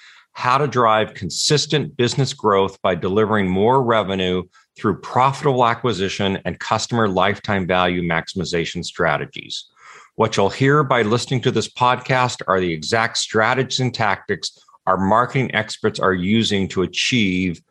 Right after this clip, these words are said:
these critical missions. Hi, I'm Russell Kern, C E O and founder of Kern and Omnicom Agency, and I'm joined by my co-host and producer, Elliot Dennis.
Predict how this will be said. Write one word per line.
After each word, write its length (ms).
these 380
critical 420
missions. 680
Hi, 360
I'm 160
Russell 260
Kern, 360
C 300
E 60
O 120
and 100
founder 380
of 140
Kern 360
and 160
Omnicom 720
Agency, 720
and 100
I'm 180
joined 580
by 160
my 180
co-host 640
and 160
producer, 500
Elliot 380
Dennis. 540